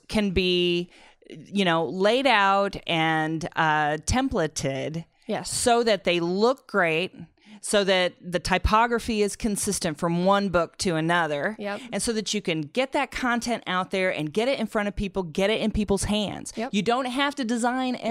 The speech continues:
Speaker 1: everything that comes along
Speaker 2: No.
Speaker 1: the transom. And in fact, if you're always designing differently,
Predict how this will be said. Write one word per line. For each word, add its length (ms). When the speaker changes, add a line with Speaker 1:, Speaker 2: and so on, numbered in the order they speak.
Speaker 1:
everything 560
that 200
comes 340
along 340
Speaker 2:
No. 60
Speaker 1:
the 80
transom. 580
And 180
in 80
fact, 340
if 240
you're 300
always 540
designing 560
differently, 720